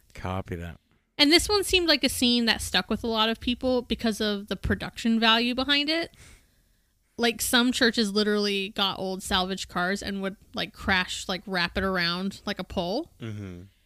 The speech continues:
Speaker 2: um, and have a person inside playing dead, and it would be all, like, mangled, and, uh, sounded like it, like, a lot of hell houses were able to make it look very real.
Speaker 1: Okay.
Speaker 2: So it was, like,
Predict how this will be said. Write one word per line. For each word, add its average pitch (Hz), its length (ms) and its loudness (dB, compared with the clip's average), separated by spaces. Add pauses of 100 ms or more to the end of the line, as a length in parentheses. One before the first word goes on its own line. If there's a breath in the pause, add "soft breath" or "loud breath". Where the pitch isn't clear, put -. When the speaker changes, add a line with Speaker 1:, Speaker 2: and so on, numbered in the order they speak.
(380)
Speaker 2:
um, 202 240 -2
and 214 120 0
have 190 180 0
a 180 60 -4
person 190 420 -2
inside 180 460 -4
playing 180 300 -4
dead, 185 360 -4
and 196 120 -2
it 185 60 -4
would 185 120 -4
be 202 140 0
all, 185 240 -2
like, 185 180 -2
mangled, 190 560 -4
and, 180 200 -6 (440 soft breath)
uh, 202 360 0 (200)
sounded 349 400 6
like 320 220 4
it, 247 220 2 (880)
like, 233 140 2
a 226 40 4
lot 208 240 4
of 220 80 2
hell 220 220 -2
houses 240 480 -2
were 214 220 -2
able 220 240 2
to 226 100 -4
make 208 180 0
it 202 100 -2
look 202 140 -4
very 196 500 0
real. 196 520 -4 (340)
Speaker 1:
Okay. 110 300 -4
Speaker 2:
So 214 280 0
it 208 120 -4
was, 196 280 -6
like, 190 260 -6